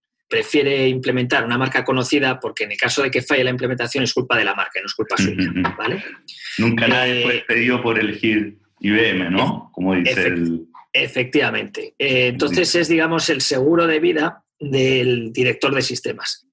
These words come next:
Speaker 1: Luego tienes la otra alternativa que es, bueno, pues me contrato un C R M para ventas, me contrato una, un gestor de inventario para gestión de inventario, para proyectos, una herramienta de gestión de proyectos, en recursos humanos tengo el otro y tienes, pues, como una especie de ecosistema de, eh,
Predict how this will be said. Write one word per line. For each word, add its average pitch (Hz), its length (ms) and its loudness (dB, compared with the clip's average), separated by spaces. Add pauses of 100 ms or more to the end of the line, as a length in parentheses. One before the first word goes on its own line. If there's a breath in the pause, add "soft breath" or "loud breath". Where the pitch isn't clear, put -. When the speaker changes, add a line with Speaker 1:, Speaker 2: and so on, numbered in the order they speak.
(220)
Speaker 1:
Luego 196 240 4
tienes 208 360 0
la 160 200 4
otra 185 180 0
alternativa 180 840 0 (380)
que 147 300 4
es, - 300 -8 (380)
bueno, 135 220 0
pues 113 160 -4
me 101 120 -12
contrato 101 360 -8
un 107 60 -10
C - 120 -8
R 107 100 -6
M 107 140 -6
para 120 180 -2
ventas, 175 640 -2
me 107 160 -4
contrato 107 600 -2
una, 110 320 -2
un 107 100 -6
gestor 107 320 -2
de 107 80 0
inventario 104 380 -2
para 101 160 -4
gestión 110 260 -6
de 110 60 -4
inventario, 143 500 -2
para 98 200 -8
proyectos, 101 500 -8
una 101 100 -12
herramienta 104 320 -8
de 107 60 -8
gestión 107 260 -6
de 104 80 -8
proyectos, 151 500 0
en 104 80 -8
recursos 107 360 -8
humanos - 260 -8
tengo 120 180 -2
el 156 60 4
otro 147 200 0
y 131 40 0
tienes, 131 640 -4
pues, - 140 -8
como 113 140 -8
una 113 80 -4
especie 127 280 -2
de 127 60 4
ecosistema 120 840 0
de, 117 460 2
eh, 101 460 0